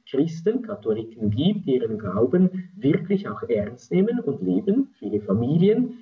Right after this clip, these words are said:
äh, die das tun. Also einerseits gibt es schon auch noch Zeichen der Hoffnung. Es ist nicht einfach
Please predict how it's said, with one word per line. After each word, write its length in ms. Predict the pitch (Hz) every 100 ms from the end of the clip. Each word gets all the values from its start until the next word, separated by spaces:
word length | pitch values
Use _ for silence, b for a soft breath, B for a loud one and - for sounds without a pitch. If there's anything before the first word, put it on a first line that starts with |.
| B
äh, 300 | - 127 123 123
die 320 | 135 151 147 147 -
das 220 | 127 -
tun. 380 | 120 151 247 285 -
Also 260 | 95 107 98 98
einerseits 480 | 104 123 127 123 131
gibt 200 | 104 98
es 60 | 101
schon 360 | - 139 233 B B B
auch 240 | 110 123 180
noch 220 | 113 -
Zeichen 480 | 104 101 107 110 101
der 180 | 98
Hoffnung. 540 | - 107 - 165 214 -
Es 120 | -
ist 200 | 107 -
nicht 160 | 98 95
einfach 360 | 95 113 -